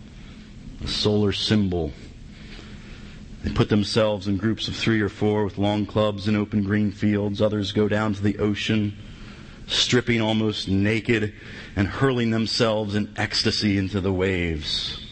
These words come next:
When they are exhausted, they anoint their bodies with holy oils, lay flat on the ground, surrendering completely to the deity.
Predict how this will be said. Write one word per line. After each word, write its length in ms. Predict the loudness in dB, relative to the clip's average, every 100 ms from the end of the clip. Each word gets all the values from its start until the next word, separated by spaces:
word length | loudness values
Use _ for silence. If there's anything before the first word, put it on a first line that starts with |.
| -16 -16 -16 -16 -16 -16 -16 0
When 140 | 4 4
they 100 | 4
are 120 | 2
exhausted, 880 | 0 -2 0 2 0 -6 0 2 2 -4 -16 -18 -18 -20 -20 -4
they 140 | 0
anoint 380 | 2 2 2 2
their 120 | 2
bodies 720 | 2 -2 0 -2 -2 -4 -6 -2
with 140 | -2
holy 420 | 0 0 2 2
oils, 880 | 2 2 2 2 -2 0 0 0 -2 -10 -10 -10 -10 -10 -12 -12 -12 -12 -12 -14 -4
lay 180 | 2 2
flat 460 | 2 0 2 2 0
on 80 |
the 80 | -2
ground, 640 | 0 2 2 0 0 -2 -2
surrendering 800 | 0 2 2 2 2 2 0 0
completely 720 | -2 -2 0 0 2 0 -2
to 140 | 0
the 100 | 0
deity. 580 | 2 2 2 2 0 -4